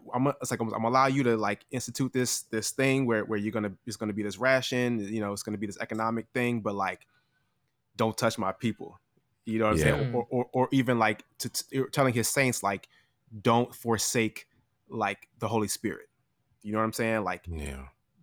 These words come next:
Speaker 1: "Don't hurt that. Like, you, you, you're gonna need the Holy Spirit to, to, to get you through what, what,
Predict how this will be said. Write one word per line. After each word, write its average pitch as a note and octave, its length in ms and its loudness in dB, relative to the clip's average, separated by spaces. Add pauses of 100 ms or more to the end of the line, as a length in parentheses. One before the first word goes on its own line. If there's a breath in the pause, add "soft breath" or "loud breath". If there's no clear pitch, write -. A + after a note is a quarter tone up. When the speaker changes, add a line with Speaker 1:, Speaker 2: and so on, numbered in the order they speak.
Speaker 1:
"Don't A2+ 180 0
hurt B2 240 2
that. F#2 220 -2
Like, - 180 -14
you, A#2 140 -2
you, C3 180 -2
you're C3+ 100 4
gonna B2 180 6
need B2 240 6
the A2+ 80 6
Holy G#2+ 220 2
Spirit A2 340 0
to, G#2+ 100 -6 (120)
to, G#2 180 -6 (100)
to A2 120 -6
get A#2+ 300 0
you A2 180 -2
through A2+ 160 2
what, G#2 260 -4
what, G#2+ 200 -4